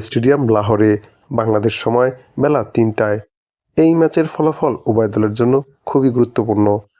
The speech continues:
কেননা উভয় দলই তাদের প্রথম ম্যাচটি খেলতে যাচ্ছে। তাই বলাই যায়, এই ম্যাচটি হতে যাচ্ছে তুমুল হাড্ডাহাড্ডি লড়াইয়ের। আইসিসি টুর্নামেন্টগুলোতে এই দুইটি দল ইতিপূর্বে দশ বার মুখোমুখি হয়েছে,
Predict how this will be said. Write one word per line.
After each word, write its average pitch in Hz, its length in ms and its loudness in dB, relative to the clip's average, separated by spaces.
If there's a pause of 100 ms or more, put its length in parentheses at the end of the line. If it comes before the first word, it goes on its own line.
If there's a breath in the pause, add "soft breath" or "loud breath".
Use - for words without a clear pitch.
(320)
কেননা 151 380 0 (240)
উভয় 110 360 2
দলই 123 260 2 (360 soft breath)
তাদের 107 280 2 (120)
প্রথম 113 360 -2
ম্যাচটি 113 320 -2
খেলতে - 320 -6
যাচ্ছে। 107 360 -2 (640)
তাই 135 180 2
বলাই 127 360 2 (100)
যায়, 123 200 0 (320)
এই 117 140 4
ম্যাচটি 107 420 0
হতে 110 240 -4
যাচ্ছে - 260 -2 (120)
তুমুল 113 340 0
হাড্ডাহাড্ডি 110 500 -2
লড়াইয়ের। 107 580 2 (560)
আইসিসি 165 480 0
টুর্নামেন্টগুলোতে 127 880 2 (220)
এই 113 140 4 (120)
দুইটি 110 300 2
দল 107 240 4 (260)
ইতিপূর্বে 113 540 2 (200)
দশ 113 200 2
বার 117 180 0
মুখোমুখি 113 440 0
হয়েছে, 113 420 0